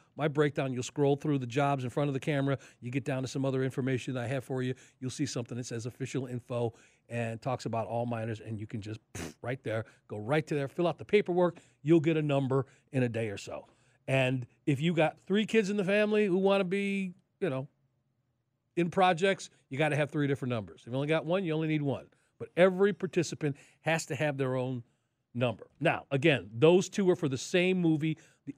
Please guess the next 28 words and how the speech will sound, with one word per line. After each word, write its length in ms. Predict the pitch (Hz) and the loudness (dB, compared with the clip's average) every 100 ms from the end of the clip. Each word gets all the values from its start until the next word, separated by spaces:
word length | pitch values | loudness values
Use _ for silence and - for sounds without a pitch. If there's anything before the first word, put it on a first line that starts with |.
| - | 0
Underdogs, 720 | 202 170 135 110 - - - _ _ _ _ _ _ - | 2 4 2 0 -4 -18 -20 _ _ _ _ _ _ 0
right 240 | 147 175 | 2 2
there 160 | 180 160 | 2 2
at 100 | 147 | 0
the 60 | |
top. 320 | 131 143 95 - _ _ _ | -4 -4 -4 -10 _ _ _
If 160 | 143 135 | -8 -6
you 80 | 117 | -4
move 240 | 151 233 | -4 -4
down 220 | 190 170 | -6 -8
a 20 | |
little 220 | 156 185 175 | -8 -6 -6
bit 200 | 139 - | -8 -6
more, 500 | 196 226 135 127 - | -4 -4 -4 -8 -8
and 140 | 131 | -10
I 60 | 139 | -8
talked 260 | 135 156 143 | -6 -6 -6
about 180 | 135 | -8
this 220 | 135 269 - | -6 -8 -6
yesterday, 440 | 139 - 123 120 - _ - | -8 -8 -10 -10 -12 _ -4
this 180 | 220 - | -2 -2
is 140 | 156 | -2
a 80 | 127 | -4
great 420 | 101 113 123 156 | -6 -4 -2 -2
one, 180 | 107 80 - | -6 -14 -2
If 260 | 160 180 165 | 0 0 -4
You 140 | 160 | -6
Fit. 440 | - - - - | -6 -10 -10 -12